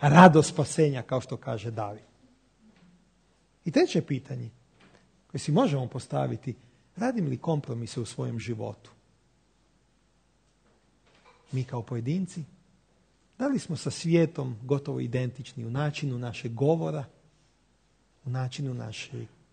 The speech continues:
života, naših stavova, načinu našeg, ne znam, poslovanja,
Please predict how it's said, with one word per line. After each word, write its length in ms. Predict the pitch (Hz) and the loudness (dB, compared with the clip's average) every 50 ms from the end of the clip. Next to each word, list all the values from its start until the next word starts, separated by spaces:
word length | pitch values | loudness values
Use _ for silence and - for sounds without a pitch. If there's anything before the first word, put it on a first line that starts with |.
| _ _ | _ _
života, 600 | 117 95 101 127 117 113 131 143 151 - - 139 | -8 -4 -2 -2 -2 -2 -2 -4 -4 -6 -8 -8
naših 360 | 123 127 120 - - 131 - | -6 -6 -6 -6 -6 -8 -8
stavova, 640 | - - - - 147 135 143 156 165 156 143 143 139 - - - _ _ _ _ _ _ _ _ _ _ _ _ _ _ _ _ _ _ _ _ _ _ _ _ _ _ _ _ _ _ _ _ _ _ _ _ _ _ _ | -10 -8 -2 0 0 0 0 0 -2 -4 -6 -8 -10 -12 -16 -20 _ _ _ _ _ _ _ _ _ _ _ _ _ _ _ _ _ _ _ _ _ _ _ _ _ _ _ _ _ _ _ _ _ _ _ _ _ _ _
načinu 460 | - 139 139 147 147 - 147 147 139 135 | -4 -2 -2 -2 -2 -2 -4 -4 -4 -4
našeg, 400 | 135 131 120 - - 135 117 - - - - - _ _ _ _ | -4 -6 -6 -6 -6 -8 -8 -8 -12 -18 -20 -20 _ _ _ _
ne 120 | - 131 123 | -6 -6 -6
znam, 220 | 101 120 113 101 | -6 -8 -10 -10
poslovanja, 840 | - - 131 - - - 127 117 110 120 127 135 139 143 147 143 131 | -8 -8 -10 -8 -6 -6 -6 -4 -2 -2 -2 -2 -2 -4 -4 -6 -8